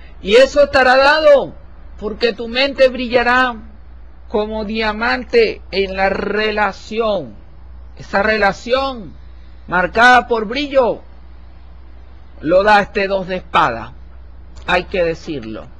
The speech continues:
En el futuro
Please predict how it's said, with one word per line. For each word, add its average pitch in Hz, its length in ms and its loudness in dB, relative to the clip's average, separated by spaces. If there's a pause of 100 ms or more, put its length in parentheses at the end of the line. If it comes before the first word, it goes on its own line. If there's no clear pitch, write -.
(2250)
En 220 160 -4
el 233 160 -2
futuro 285 800 0